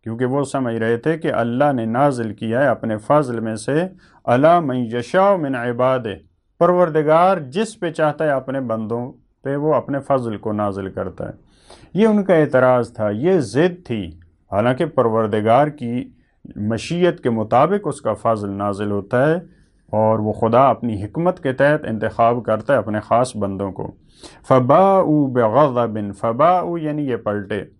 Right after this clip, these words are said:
بغضب علی غضب، غضب در غضب کے ساتھ۔ جیسے ہم کہتے ہیں ستم بالائے ستم، اسی طرح غضب در غضب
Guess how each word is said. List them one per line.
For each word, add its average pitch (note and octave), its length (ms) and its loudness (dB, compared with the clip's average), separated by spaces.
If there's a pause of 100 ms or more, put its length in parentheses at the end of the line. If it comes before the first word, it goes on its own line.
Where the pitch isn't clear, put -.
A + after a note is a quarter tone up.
(400)
بغضب F3 680 2 (160)
علی B2+ 400 0
غضب، A2+ 320 -2
غضب C#3 640 -2
در F3+ 240 2
غضب A2 400 -4
کے G2+ 120 -10
ساتھ۔ G2 400 -10 (800)
جیسے B2 280 2
ہم A#2 120 -4
کہتے B2 280 -2
ہیں B2 100 -4
ستم A#2+ 540 -4
بالائے B2 420 4
ستم، D#3 480 -4
اسی - 180 -12
طرح D#3+ 280 -4
غضب D#3 520 -2
در F3 260 4
غضب G#2+ 320 -2